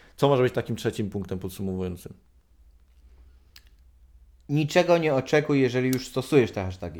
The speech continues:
Speaker 1: Tak jest, czyli brak oczekiwań to jest najlepsze, co można zrobić, jeśli chodzi o hasztagi. Skup się na tym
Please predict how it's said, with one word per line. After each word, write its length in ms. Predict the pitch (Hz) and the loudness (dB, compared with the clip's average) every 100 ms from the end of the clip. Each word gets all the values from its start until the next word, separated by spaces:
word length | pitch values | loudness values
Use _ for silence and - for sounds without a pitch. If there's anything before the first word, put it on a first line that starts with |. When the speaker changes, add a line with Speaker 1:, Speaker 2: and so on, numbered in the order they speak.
| 92 | -10
Speaker 1:
Tak 240 | 104 92 | -6 -6
jest, 320 | 82 76 - - | -6 -10 -16 -14
czyli 320 | - 117 117 | -6 -4 -2
brak 280 | 113 131 - | 2 2 2
oczekiwań 600 | 123 113 - 120 117 117 - - - | -4 -6 -2 2 2 2 -6 -20 -8
to 100 | 107 | -2
jest 220 | 110 107 | -2 -2
najlepsze, 440 | 110 107 117 117 107 | 0 2 2 0 -4
co 120 | 110 | -2
można 220 | 107 104 | -2 -2
zrobić, 240 | 95 107 101 | -2 -2 -4
jeśli 200 | 95 101 | -6 -4
chodzi 200 | 101 101 | -2 -2
o 40 | |
hasztagi. 360 | 92 95 87 85 | -2 -4 -6 -8
Skup 300 | - 175 170 | -2 -2 0
się 120 | 143 | 0
na 140 | 131 | 0
tym 220 | 131 131 | 0 -2